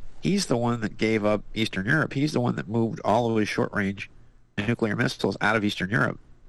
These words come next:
with the deal that nato not expand. You know, it was called the, uh, oh, who was the Secretary of State? It was called, basically called the, you know, the Baker Affirmation.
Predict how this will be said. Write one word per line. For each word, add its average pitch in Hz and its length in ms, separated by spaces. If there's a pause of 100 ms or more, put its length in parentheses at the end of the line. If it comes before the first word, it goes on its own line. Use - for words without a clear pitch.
(140)
with 110 360
the 160 100
deal 143 640 (500)
that 98 400
nato 98 420
not 95 340
expand. 156 500 (260)
You - 60
know, 90 320
it 101 80
was 95 140 (120)
called 101 240
the, 95 160
uh, 95 120 (1080)
oh, 101 300
who 113 80
was 104 100
the 101 60
Secretary 98 380
of 92 60
State? 90 120
It 82 40
was - 80
called, 95 260
basically 107 320
called 101 260
the, 95 160
you 98 100
know, 90 100
the 90 100
Baker 95 580
Affirmation. 85 640